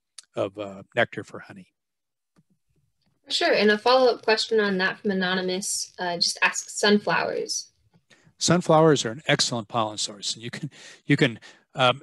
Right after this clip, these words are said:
Speaker 1: now I have to qualify that because there are sunflower strains that have been developed that are pollenless, and obviously those are not going to be a good source of pollen.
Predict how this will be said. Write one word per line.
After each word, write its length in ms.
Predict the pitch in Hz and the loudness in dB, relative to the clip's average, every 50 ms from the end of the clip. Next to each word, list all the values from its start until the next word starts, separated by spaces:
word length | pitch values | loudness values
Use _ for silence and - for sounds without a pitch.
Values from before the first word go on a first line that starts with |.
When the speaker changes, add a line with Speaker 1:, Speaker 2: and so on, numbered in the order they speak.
| 147 139 127 | -12 -6 -2
Speaker 1:
now 180 | 143 139 135 139 - | 0 0 0 0 0
I 140 | 131 127 120 | 0 2 4
have 160 | 143 165 - | 4 2 2
to 100 | - 127 | 0 -4
qualify 420 | - - 190 208 190 147 - 120 110 | 0 4 4 4 4 4 2 -2 -2
that 180 | 110 104 107 | -4 -6 -8
because 280 | - 127 - 135 127 110 | -8 -6 -4 -4 -2 -2
there 160 | 123 123 123 | 0 2 4
are 260 | 143 170 185 160 135 - _ _ - | 4 4 4 4 2 -2 _ _ -6
sunflower 480 | - - 160 175 175 - 135 120 113 113 | -2 0 2 2 2 2 0 0 0 0
strains 360 | 107 - - 117 113 113 110 | -2 -4 -6 -8 -10 -8 -8
that 100 | - 127 | -8 -8
have 80 | 120 110 | -8 -10
been 120 | 110 110 | -12 -12
developed 340 | 110 110 110 123 123 123 - | -12 -6 -2 0 0 0 0
that 120 | - 110 104 | -4 -14 -14
are 60 | 101 | -14
pollenless, 960 | - - - 175 196 208 170 123 113 107 104 101 98 101 - - - - - - _ _ _ _ _ _ _ - | -16 -6 0 2 2 2 2 0 -4 -6 -10 -16 -10 -4 -2 -2 0 -2 -2 -6 _ _ _ _ _ _ _ -8
and 100 | 110 110 | -2 0
obviously 420 | 120 139 151 147 131 - - 127 110 | 2 2 4 2 2 0 0 -2 -2
those 240 | 113 117 131 123 | -2 -2 -2 -2
are 100 | - 117 | -2 -2
not 200 | 110 117 117 117 | -2 -2 -2 -2
going 160 | - 120 113 110 | -4 -6 -10 -10
to 60 | 104 | -10
be 140 | - 110 101 | -10 -10 -10
a 80 | 104 | -10
good 220 | 104 104 117 113 - | -10 -8 -8 -6 -4
source 340 | - - 117 107 98 - | -4 -6 -6 -6 -6 -6
of 100 | - - | -6 -8
pollen. 400 | - - - 117 107 104 98 95 | -8 -6 -4 -4 -4 -6 -10 -18